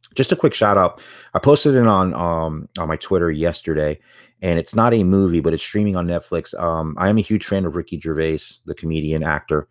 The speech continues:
writer. And, uh, he's created a bunch of shows.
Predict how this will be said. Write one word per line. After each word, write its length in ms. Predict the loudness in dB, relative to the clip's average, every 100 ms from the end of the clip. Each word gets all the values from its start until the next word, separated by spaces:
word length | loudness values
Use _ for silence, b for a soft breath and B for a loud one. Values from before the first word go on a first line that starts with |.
| _
writer. 400 | 0 2 2 -2 b b b b b _
And, 420 | 0 2 2 2
uh, 380 | 4 4 2 0 -8 -10
he's 360 | -2 0 0
created 400 | 0 4 6 6
a 120 | 4
bunch 340 | 2 2 0 0
of 80 | -4
shows. 580 | -2 0 -2 -6 -16